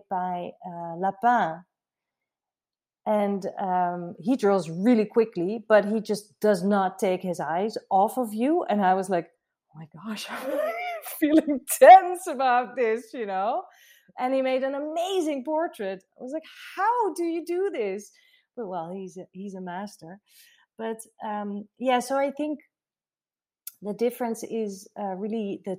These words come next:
time that goes into it. And, uh, of course, you can put a lot of imagination into it, too. If you look at the portraits that, uh,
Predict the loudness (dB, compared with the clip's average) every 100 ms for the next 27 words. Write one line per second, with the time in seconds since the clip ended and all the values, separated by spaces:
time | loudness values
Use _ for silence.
0 | -10 -6 -4 -2 -2 -4 -8 -10 -6 -4
1 | -4 -4 -2 -4 -2 -2 -2 -2 -12 _
2 | _ _ _ -4 -2 -2 -4 -6 -6 -4
3 | -4 -4 -4 -8 -12 -6 -4 -4 -6 -8
4 | -6 -6 -10 -16 _ _ _ _ _ _
5 | _ _ _ -10 -6 -4 -4 -6 -8 -12
6 | -20 -12 -10 -10 -8 -6 -6 -6 -10 -10
7 | -12 -14 -14 -12 -10 -10 -6 -6 -4 -2
8 | 0 0 -2 -4 -8 -6 -6 -4 -6 -8
9 | -4 -4 -6 _ _ _ -20 -20 -20 -20